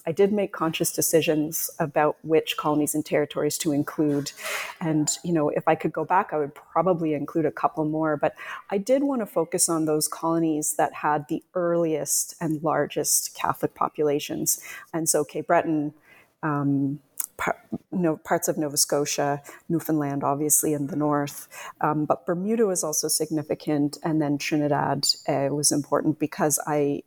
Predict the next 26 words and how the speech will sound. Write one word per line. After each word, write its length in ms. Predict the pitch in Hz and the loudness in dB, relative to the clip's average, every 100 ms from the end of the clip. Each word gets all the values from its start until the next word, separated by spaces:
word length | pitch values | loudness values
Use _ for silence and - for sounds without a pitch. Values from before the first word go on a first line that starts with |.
| - | -2
I 160 | 151 | 0
wanted 420 | 151 160 175 180 165 | 2 2 2 0 0
to 140 | 160 | -2
look 360 | 156 147 151 - | 0 -2 -2 -4
at, 360 | - 135 139 - - - - - | -2 0 0 -4 -16 -20 -14 -4
uh, 200 | 151 143 - | 0 0 -2
a, 260 | 160 147 143 _ - - | -2 0 -4 _ -16 -12
a 40 | |
few 280 | - - 262 | -8 0 0
colonies 560 | 262 165 156 156 151 151 | 0 -2 -2 0 -2 -2
and 120 | 160 | -2
territories 520 | - 151 - - - | 0 0 0 -2 0
that 120 | - - | 0 0
weren't 400 | 180 185 202 240 - | -2 0 2 0 0
always 400 | 151 160 160 156 | 0 0 0 -2
a 60 | 156 | -8
focus 720 | - 170 - 147 - - - - | -2 -2 0 -4 0 0 0 -2
of 500 | 151 147 151 156 - | 0 0 -2 -4 -6
imperial 400 | 160 - 151 143 | -4 0 2 2
scholars 480 | 143 143 143 147 143 | 0 0 2 0 0
or 60 | 147 | -2
scholars 560 | - 147 139 147 143 | -2 0 2 2 0
of 260 | - 151 143 | 0 0 0
the 80 | 147 | 0
British 260 | 147 143 | 0 0
Empire. 460 | 147 151 - 147 | 0 0 0 0